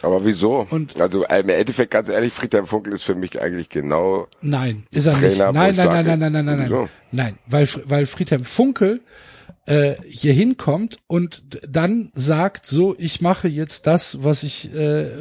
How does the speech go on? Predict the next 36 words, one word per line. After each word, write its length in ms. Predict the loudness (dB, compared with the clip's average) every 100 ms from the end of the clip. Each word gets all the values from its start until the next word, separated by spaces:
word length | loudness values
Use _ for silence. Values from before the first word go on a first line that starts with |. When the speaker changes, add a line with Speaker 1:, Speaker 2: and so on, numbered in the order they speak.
| 0
Speaker 2:
was 160 | 0 0
ich 260 | -6 -10 _
als 540 | -2 0 2 -2 -2 _ _
Feuerwehrmann 760 | 0 2 4 4 2 0 -4 -4
die 100 | -2
letzten 360 | 0 0 -4
fünfunddreißig 720 | -4 -4 -4 -2 0 0 -2 -2
Jahre 280 | 0 -2
lang 220 | -4 -4 -4
gemacht 400 | -2 -2 -2 0
habe. 240 | 0 0
Ich 80 | -4
stelle 200 | -2 -4
jetzt 180 | -4 -2
erstmal 340 | -2 0 -4
um 280 | -2 -2 -2 -8 -14 -12 -14 0
und 200 | 0 6
werde 180 | 4 4
jetzt 240 | 0 0
erstmal 420 | 2 2 2 0
hier 220 | 0 0
der 140 | 2 0
Mannschaft 640 | 0 0 0 0 -2 -12 -2
irgendwie 440 | 0 0 -6 -8
fußballerische 680 | -2 -4 -2 -2 0 -2 -2
Disziplin 680 | -2 -2 -6 -2 0 0
beibringen 540 | 0 0 0 -2 -4 -4
und 140 | -6
so 140 | -6 0
weiter. 240 | 0 0
Das 220 | -2 -4
kann 240 | 0 0 2
die 100 | 2
Mannschaft 540 | 2 2 2 0 0
aber 180 | -2 0
nicht. 400 | 0 -2 -4 -10